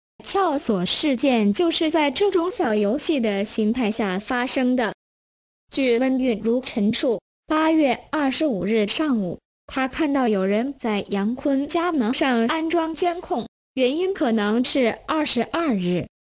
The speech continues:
二十三日，他连续两天敲杨坤家门，又从粉丝群得知杨坤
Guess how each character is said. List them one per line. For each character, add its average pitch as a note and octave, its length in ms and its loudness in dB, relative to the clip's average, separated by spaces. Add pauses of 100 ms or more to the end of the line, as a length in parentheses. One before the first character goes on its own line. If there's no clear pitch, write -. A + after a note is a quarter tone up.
二 D#4+ 160 -2
十 B3+ 140 -2
三 E4 320 -2
日， E4 140 0
他 D4 160 -2
连 D4 240 2
续 G4 180 0
两 A3+ 240 0
天 F4 280 0
敲 D#4 280 2
杨 A3 200 0
坤 C#4 320 0
家 E4+ 260 0
门， G#3+ 340 -2 (300)
又 G#4 280 2
从 B3+ 300 -2
粉 G#3+ 280 0
丝 D#4+ 280 0
群 A#3+ 300 0
得 G3 200 -2
知 A#3+ 200 0
杨 A#3 200 -2
坤 C#4 360 0